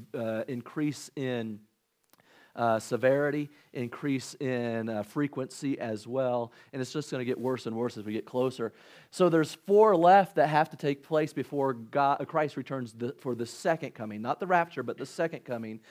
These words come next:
And, uh, of course, the rapture being one of them. Uh, Daniel taught in ch-, chapter two and seven that ten kings would be ruling. As I mentioned earlier, a covenant will be signed with Israel. Daniel nine teaches that as well. That will begin the tribulation period.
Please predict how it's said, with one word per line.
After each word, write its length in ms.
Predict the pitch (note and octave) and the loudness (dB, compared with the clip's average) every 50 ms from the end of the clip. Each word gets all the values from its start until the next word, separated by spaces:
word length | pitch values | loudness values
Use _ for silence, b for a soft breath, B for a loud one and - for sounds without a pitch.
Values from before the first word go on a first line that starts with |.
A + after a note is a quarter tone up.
| B B B B B | B B B B B
And, 400 | - D3+ D3+ C#3+ C3+ C3 B2+ B2 | 2 4 6 6 6 6 6 6
uh, 180 | B2 A#2 A#2 A#2 A#2 A#2+ | 6 6 4 4 2 0
of 140 | B2 A#2+ - | -2 -2 -2
course, 220 | - D#3 C#3 C3 C3 | 0 0 0 0 2
the 120 | - B2 | 0 2
rapture 360 | B2+ C#3 C#3+ D3 - - C3+ | 4 4 4 4 2 -2 -4
being 400 | A#2+ A2 D#3 D#3+ F3 F#3 F3+ D3+ | -2 -2 -2 -2 0 0 -2 0
one 220 | C#3 C#3+ C#3 B2+ B2+ | 2 2 2 2 0
of 120 | A#2+ A2 | -2 -4
them. 360 | A#2 A2 G#2+ G#2+ A2 C3+ C3+ b b b b b b - | -4 -6 -4 -4 -6 -8 -10 b b b b b b 2
Uh, 480 | B2 B2 A#2+ A#2+ A#2 A#2 A#2 A#2 A#2 | 4 6 6 6 6 6 6 4 2
Daniel 440 | A#2 C3 C#3+ C#3+ D#3 F3 F#3 D#3 C#3+ | 2 4 4 4 4 2 2 0 -2
taught 320 | - - D3+ C3+ C#3 - | -2 0 2 2 2 2
in 140 | - A#2+ A#2 | 0 -4 -8
ch-, 140 | - - D3+ C#3 C3 | -8 -10 -10 -8 -4
chapter 240 | - D3 C3+ B2 A#2 | -2 -2 -2 -2 -4
two 160 | - B2 B2 | -6 -4 -4
and 80 | B2+ A#2+ | -4 -2
seven 300 | - C#3 C#3+ C#3 C#3 B2 | 2 2 2 2 2 -4
that 100 | A#2 - | -4 -6
ten 260 | - C#3 C3+ C#3 C3 | -6 -6 -6 -6 -8
kings 300 | - - C3+ C3+ C3 A#2 | -10 -8 -8 -8 -6 -6
would 100 | B2+ A#2+ | -6 -4
be 100 | B2 A2+ | -4 -4
ruling. 520 | G#2+ B2+ C3+ C3+ C3 C3 C3+ C3+ C3+ C3 B B B B B B | -2 0 0 0 0 0 -4 -6 -8 -10 B B B B B B
As 120 | A#2+ A2+ A#2+ | -4 0 0
I 60 | A#2 | 0
mentioned 300 | A#2+ C#3 C3+ - B2 B2 | 0 0 -4 -2 0 2
earlier, 260 | C3 C3+ C3+ C3 A#2 | 2 2 2 2 0
a 40 | - | -2
covenant 340 | - C#3+ C#3+ C#3 C#3 C3+ - | 0 0 0 2 2 -2 -4
will 80 | B2+ A#2 | -4 -4
be 80 | A#2+ | -4
signed 260 | A2+ - C3 C3 B2+ | -4 -2 -2 -2 -2
with 140 | A#2 A2+ - - | -2 -6 -4 0
Israel. 360 | C#3+ C3 C3+ B2+ B2+ C3+ C3 | 0 0 0 0 -2 -6 -4
Daniel 300 | A#2 B2+ B2 B2+ A#2+ A#2+ | -4 -4 -4 -4 -4 -6
nine 320 | A#2 A2+ A#2 B2 C3+ C#3+ C#3 | -6 -4 -4 -4 -4 -4 -6
teaches 340 | - C#3 B2 - C3 A#2+ | -8 -10 -8 -8 -10 -6
that 160 | A#2+ C3 B2 A#2 | -4 -4 -4 -4
as 140 | A#2 G#2+ | -6 -6
well. 240 | A2+ A#2+ C3 C3 C#3 | -4 -4 -2 -2 0
That 100 | B2+ B2 | 0 0
will 120 | B2+ A#2+ A2+ | -2 -2 -2
begin 420 | A2 G#2+ G#2 G2+ - B2 C3+ D3 | -6 -8 -10 -8 -8 -6 -6 -4
the 80 | D3+ D3 | -6 -6
tribulation 560 | - D3 C3 B2+ B2 B2 B2 B2 - B2 A#2+ | -6 -6 -6 -4 -2 -2 -4 -4 -6 -10 -8
period. 360 | B2+ B2 B2 A#2+ B2+ C3 | -6 -4 -2 -2 -2 -4